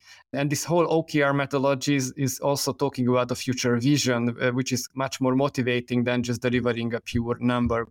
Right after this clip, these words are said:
by number result. So I, I think that the two words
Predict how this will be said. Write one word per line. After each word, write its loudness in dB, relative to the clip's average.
by 0
number 0
result. -4
So -2
I, -10
I -4
think 0
that 0
the 2
two 0
words 2